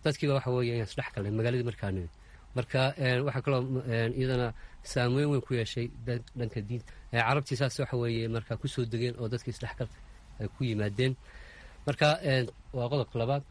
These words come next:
Qodobka saddexaad waxaynu odhan karnaa, een, burbur ku yimid markaa, een, jumhuuriyaddii, een, la isku oran jiray magaranaysaa Koonfur iyo Waqooyi oo burburtay iyaduna.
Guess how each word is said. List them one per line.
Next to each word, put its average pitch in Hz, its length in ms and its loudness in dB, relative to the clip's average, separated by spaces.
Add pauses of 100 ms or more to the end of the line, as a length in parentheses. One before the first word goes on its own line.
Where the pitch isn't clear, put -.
(320)
Qodobka 143 260 2
saddexaad 156 320 4
waxaynu 143 220 4
odhan 143 140 4
karnaa, 113 460 2
een, 117 280 0
burbur 131 300 0
ku - 140 -4
yimid 131 260 -2
markaa, 117 420 -2
een, 98 400 0 (400)
jumhuuriyaddii, 127 1000 2
een, 107 540 0
la 113 60 0
isku - 200 -2
oran 123 180 2
jiray 117 200 -2
magaranaysaa 107 380 0
Koonfur 110 360 -4
iyo 110 180 0
Waqooyi 135 420 0
oo 110 180 0
burburtay 113 520 4
iyaduna. 123 300 2